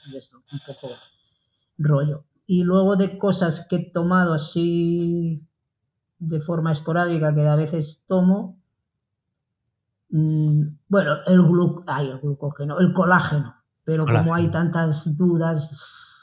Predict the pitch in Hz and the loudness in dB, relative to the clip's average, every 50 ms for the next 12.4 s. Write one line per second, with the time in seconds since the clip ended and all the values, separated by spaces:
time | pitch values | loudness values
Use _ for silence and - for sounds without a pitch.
0 | _ _ _ _ _ _ _ _ _ 160 - 160 165 156 151 147 147 - 165 151 | _ _ _ _ _ _ _ _ _ -18 -12 -8 -4 -4 -4 -4 -4 -4 -4 -2
1 | 156 156 147 - 180 160 156 156 156 151 151 151 151 151 147 - 170 165 165 165 | -2 -2 -2 -2 -2 -2 -2 -2 -2 -2 0 0 0 -2 0 0 0 2 2 2
2 | 165 165 165 165 - _ _ _ _ _ _ _ _ _ _ _ _ _ _ _ | 0 -2 -2 -4 -8 _ _ _ _ _ _ _ _ _ _ _ _ _ _ _
3 | _ _ _ _ - 131 143 147 175 170 160 - 175 151 160 147 143 - 143 123 | _ _ _ _ -8 -4 -4 -2 -2 -2 -2 -2 -2 -2 -2 -4 -4 -6 -6 -8
4 | 127 131 127 123 127 131 135 131 135 135 147 - - 160 151 147 160 156 156 151 | -8 -10 -10 -10 -10 -10 -8 -8 -8 -8 -8 -6 -4 -2 -2 -2 0 0 -2 0
5 | 160 156 151 156 156 156 156 151 - - 175 160 156 156 156 147 - 156 151 151 | 0 0 0 0 0 0 0 -2 -2 -2 -2 -2 0 0 0 -2 -2 -2 0 0
6 | 151 156 147 - 160 156 147 156 156 147 151 - - 180 180 170 170 165 160 160 | 2 0 0 0 0 -2 0 0 0 -2 -2 0 2 4 4 4 4 2 2 0
7 | 156 147 151 175 160 156 160 147 156 156 147 151 156 151 - 147 156 160 151 - | 0 -2 -2 -2 0 0 0 0 0 0 0 0 -2 -2 0 -2 -2 -2 -2 -4
8 | - 147 151 147 - 160 - _ _ 160 156 _ _ _ _ _ 170 156 165 151 | -2 -2 -2 -2 -2 -6 -14 _ _ -20 -20 _ _ _ _ _ -20 -18 -14 -14
9 | 143 143 151 156 147 - - 147 147 147 160 180 175 170 170 160 147 - _ _ | -14 -14 -12 -14 -14 -14 -16 -12 -10 -8 -6 -6 -4 -4 -6 -6 -8 -12 _ _
10 | _ _ 147 143 143 143 139 143 135 - - - - _ _ _ _ _ _ _ | _ _ _ _ -20 -18 -16 -16 -16 -16 -16 -20 -20 _ _ _ _ _ _ _
11 | _ _ _ _ _ _ _ _ 175 165 156 147 170 165 165 175 165 170 170 170 | _ _ _ _ _ _ _ _ -6 -4 -4 -2 -2 0 0 0 0 0 0 2
12 | 170 170 180 180 175 180 - - | 2 2 2 0 0 -2 -4 -8